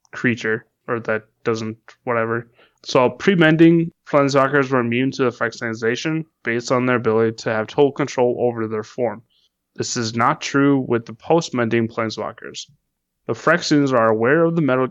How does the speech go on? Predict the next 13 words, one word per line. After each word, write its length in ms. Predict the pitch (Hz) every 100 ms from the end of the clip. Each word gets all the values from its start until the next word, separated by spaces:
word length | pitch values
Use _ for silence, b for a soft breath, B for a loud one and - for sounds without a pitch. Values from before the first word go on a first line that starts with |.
| - 127
the 100 | 113 110 110 123
multiverse 760 | 143 160 131 104 98 107 - _ _ _ _
prior 360 | - 120 120 120
to 140 | -
the 120 | 135 131
mending. 540 | 113 107 107 110 123 _
They 120 | 117 113
use 200 | 117 117
portals 420 | - 147 147 135
to 100 | 131
travel 400 | - 123 120 127
between 300 | - 147 139
planes, 580 | - 101 104 110 -